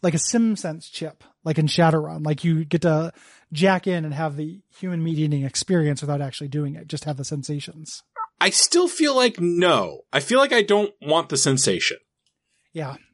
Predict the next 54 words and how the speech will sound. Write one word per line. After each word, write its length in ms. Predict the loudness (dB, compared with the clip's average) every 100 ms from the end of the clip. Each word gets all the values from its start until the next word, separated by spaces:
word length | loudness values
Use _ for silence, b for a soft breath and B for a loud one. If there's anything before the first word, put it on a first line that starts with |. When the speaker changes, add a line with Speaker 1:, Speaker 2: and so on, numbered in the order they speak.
| _ _ _ _ B B B
Speaker 2:
I 60 |
don't 80 | 4
Speaker 1:
I'm 40 | 4
Speaker 2:
know, 40 |
kind 160 | 4 4
of, 40 |
Speaker 1:
curious, 120 | 4 2
Speaker 2:
I'm 60 |
Speaker 1:
but 60 | 2
Speaker 2:
kind 40 |
Speaker 1:
I 40 | 4
Speaker 2:
of 40 |
a 40 | 4
Speaker 1:
want 100 | 4
it 40 |
Speaker 2:
prude, 80 | 2
Gary. 80 | 2
Speaker 1:
described. 680 | -2 -2 -2 -2 -6 -8 -8
I 60 |
don't, 220 | -8 -8
I 60 | -4
don't 100 | -4
wanna, 240 | -2 -4 -6
like, 220 | -10 -10
actually 460 | -12 -12 -12 -14 -14
feel 220 | -16 -18
it. 80 | -20 _ _ b b b b b _ _ _ _ _ _ _ _ _
Speaker 2:
Like, 260 | -2 0 0
Speaker 1:
You 60 | -4
know? 80 | -12 _ -2
Speaker 2:
I 120 | 2
don't 160 | 4 4
know, 180 | 2 0
'cause 260 | -2 2
I 100 | 4
don't 180 | 2 0
think 200 | -4 -4
the 100 | -6
taste 480 | -4 2 2 2 -4
is 140 | 0
anything 340 | 0 2 0 2
to 60 |
write 200 | 2 0
home 180 | -2 -4
about. 340 | 0 2 0 0
It's 180 | 0
all 180 | 2 4
about 260 | 4 2 0
the 100 | -4
transgression, 920 | -2 -2 0 0 0 0 -4 -8 -6
and 140 | 0 2
I 60 |
don't 180 | 2
get 80 | 0